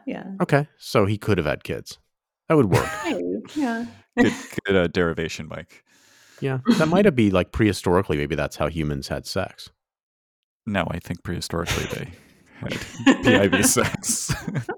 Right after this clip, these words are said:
Speaker 3: <laughs>
Speaker 2: You've never, obviously never watched a gorilla have sex.
Speaker 1: <laughs>
Speaker 3: Uh,
Speaker 2: They just
Speaker 3: this is, like,
Speaker 2: spurt it.
Speaker 3: the second or third time in our last ten episodes where, uh,
Speaker 1: <laughs>
Speaker 3: primate sex has come up.
Speaker 1: Mike's been banned from the
Speaker 2: Well,
Speaker 1: zoo. <laughs>
Speaker 2: it's how you,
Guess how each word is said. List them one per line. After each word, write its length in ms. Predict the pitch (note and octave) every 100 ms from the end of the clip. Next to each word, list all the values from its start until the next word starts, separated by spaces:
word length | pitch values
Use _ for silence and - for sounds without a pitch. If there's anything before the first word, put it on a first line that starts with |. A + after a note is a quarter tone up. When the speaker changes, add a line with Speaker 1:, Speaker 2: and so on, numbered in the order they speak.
| - -
Speaker 3:
<laughs> 480 | - - G#4+ -
Speaker 2:
You've 200 | - C3
never, 200 | B2+ G#2+
obviously 380 | A2 G2+ G2+ G#2
never 160 | F#2 F2
watched 260 | E2 D#2+
a 60 | F#2
gorilla 380 | D#2 D#2 D#2 C#2+
have 160 | D2+ C#2
sex. 520 | - - - - -
Speaker 1:
<laughs> 40 | _ - A#4 C#5 - - - - - - F#4+
Speaker 3:
Uh, 400 | - B2 A2 G#2
Speaker 2:
They 80 | G#2
just 200 | F#2 -
Speaker 3:
this 160 | F3 -
is, 160 | G#4
like, 140 | G4+ F4+
Speaker 2:
spurt 380 | - - E2 E2
it. 100 | E2 _ _ _ _ -
Speaker 3:
the 80 | C#3+
second 340 | - C#3 D#3
or 80 | C3+
third 260 | - B2 A#2+
time 320 | G2+ G#2+ G2+
in 80 | E2+
our 120 | F2
last 480 | F2+ F#2 - - -
ten 200 | - G#2
episodes 540 | E2+ - F2+ F2+ - -
where, 320 | E2 - E2+ - _ _ _ -
uh, 320 | D2+ D2+ D#2 D#5 F#5 C5
Speaker 1:
<laughs> 320 | G#4+ D#4 C4+
Speaker 3:
primate 440 | B2+ F#2+ F#2 F2+ -
sex 300 | E2 - G2
has 140 | -
come 160 | - -
up. 160 | - - - _ _ _
Speaker 1:
Mike's 320 | C4+ A#3+ A#3+
been 220 | - A3+ F#3+
banned 320 | D#3 D#3 D#3+
from 140 | E3
the 40 | D#3
Speaker 2:
Well, 220 | F3+ A2+
Speaker 1:
zoo. 240 | D#3 D#3 E3+
<laughs> 60 | A#3+ - -
Speaker 2:
it's 180 | C3+ C3
how 160 | C3 -
you, 320 | B2 A2